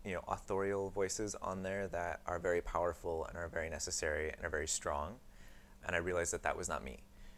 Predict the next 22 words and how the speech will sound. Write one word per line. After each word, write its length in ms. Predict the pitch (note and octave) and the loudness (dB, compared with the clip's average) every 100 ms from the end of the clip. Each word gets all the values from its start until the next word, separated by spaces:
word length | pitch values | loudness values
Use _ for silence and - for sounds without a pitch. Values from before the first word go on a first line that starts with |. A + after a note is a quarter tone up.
| - | -6
So 520 | - - F#2+ E2+ E2+ | 0 4 6 6 6
I 140 | - F#2 | 6 6
wasn't 320 | G2+ F#2+ D#2+ | 4 0 -2
really 220 | F2+ F2 | 0 0
saying 340 | - F#2 F#2 F#2 | 2 2 2 0
anything 640 | F2+ - E2+ E2+ E2+ E2+ F#2 - - - | -2 -2 -2 -2 -2 -6 -10 -16 -18 0
that 140 | F#2+ F2 | 4 4
I 80 | E2 | 6
thought 160 | E2 | 4
was 120 | E2 | 4
necessary 640 | F#2 E2 - - F2+ E2+ E2 | 0 2 2 2 2 2 0
to 80 | - | -4
be 80 | F2 | -2
said, 460 | - - - D3 - - - - - - - G2 | 0 0 -2 -4 -10 -16 -18 -18 -20 -20 -6 -2
and, 720 | F2+ F2+ F2 E2+ E2+ E2 E2 - - - | 0 2 0 0 -2 -2 -2 -4 -6 -2
you 80 | A3+ | 0
know, 60 | |
honestly, 440 | D2 F#2+ - A2+ G#2+ | 2 4 4 4 2
I 200 | F#2 G2+ | 2 0
just 540 | F#3+ G#2+ G2 - - - - - | 0 -2 0 -2 -4 -6 -18 -8
stopped. 400 | - G#3+ - - - - - - - | -4 -2 -4 -6 -12 -18 -18 -18 -18
I, 80 | - | -8